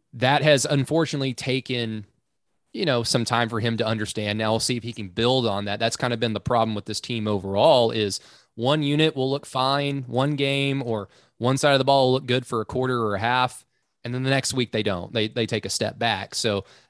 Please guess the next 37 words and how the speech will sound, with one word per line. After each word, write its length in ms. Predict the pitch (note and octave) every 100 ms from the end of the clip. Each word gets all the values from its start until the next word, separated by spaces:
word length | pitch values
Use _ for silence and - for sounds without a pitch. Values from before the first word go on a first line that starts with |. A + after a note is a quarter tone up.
| _ -
uh, 200 | G#2 F#2+ D2+
it's 240 | B2 - - _ _
imperative 460 | B2 G#2 D#3 E3 C3
for 60 |
this 160 | A#2 G#2+
offense 420 | C3 E3 C3 A2
to 520 | - A2 A#2 G#2 G2+ - _ _ -
look 260 | B2 C#3+
what 100 | D#3
they 120 | C#3 B2+
did, 440 | A#2 A#2+ A#2 A2 _ _ _ _
um, 440 | A2+ G2+ F#2+ F2+ - _ _ _
on 140 | A#2 G2+
Saturday 500 | D3 D3+ D#3 A2+ G#2+ -
against 260 | A2 G#2+
Kansas 200 | - A#2
State 260 | - B2 A#2+
and 120 | A2
just 160 | A#2 -
really 480 | G#2 A2+ C#3+ D3+ C3+
bring, 300 | G#2+ B2 B2+
get 260 | C#3 B2+ -
that 160 | A2+
confidence 480 | - A#2 B2+ G2+ G2
back 420 | - G2 G2+ - -
and 240 | A#2 G#2 A2
understand 440 | A#2+ A2+ - B2
that, 100 | A2+
hey, 120 | C#3
you 140 | E3 C3
can 120 | E3+
do 120 | B2+
this 180 | C#3 B2+
against 260 | G2+ G2 A#2
anybody, 440 | A2+ G2+ F#2+ G2+
especially 480 | G#2+ - B2 - G2+
Texas. 560 | G2+ F#2+ - - -